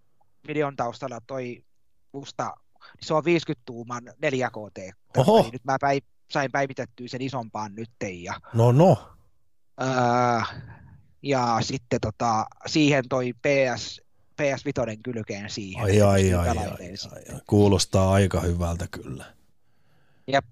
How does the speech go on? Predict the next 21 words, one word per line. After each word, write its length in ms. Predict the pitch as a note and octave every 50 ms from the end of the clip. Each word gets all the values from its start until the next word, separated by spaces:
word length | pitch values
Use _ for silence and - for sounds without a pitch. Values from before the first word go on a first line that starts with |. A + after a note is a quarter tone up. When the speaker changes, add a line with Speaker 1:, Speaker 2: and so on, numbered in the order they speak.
| _ _ _ -
Speaker 1:
sitten 340 | - D#3+ D#3 - - D#3+ -
tota, 420 | - C#3 B2 - - C#3 C3+ B2+ A#2+
öö, 880 | A2 G#2 G#2 F#2+ G#2+ A2 B2 C3 C3 B2+ B2+ B2+ B2+ B2+ C3 B2+ B2
kun 100 | - C#3+
mä 80 | D#3 F3
hankin 480 | D#3 E3+ D#3+ E3 C#3+ C#3+ C#3+ C3+ C3+ C3
jouluna 580 | D#3+ E3+ F3 E3+ D#3 D#3 D3 C#3 C3+ C3+ - - - - - _ _ _ _ _ _ _ _ _ -
pari 200 | C#3 D3+ D#3 C#3
vuotta 240 | C#3 C#3 - C3+ B2
sitten 300 | B2 A#2 - - C3 C#3
itselle 320 | C#3 - - C3+ A#2+ A#2 A2+
V 280 | D3 D#3 D#3 D3+ D3 C#3+
R-lasit, 380 | C3 C3 A#2+ A#2+ - C3 B2 - - - -
niin 100 | C#3 B2
sitten 260 | B2+ B2+ - - C3+
mä 160 | C3 C3 B2
sain 220 | A2 C#3 B2+ B2+ B2
fanin 300 | - C#3+ C#3 C#3 C3 B2+
kautta 300 | - G#2+ A#2+ - - A#2
siihen 400 | - C3+ C3 B2+ C#3 B2+ A#2+ B2+
noi 380 | B2 A#2 A#2 A2+ A2+ A2+ G#2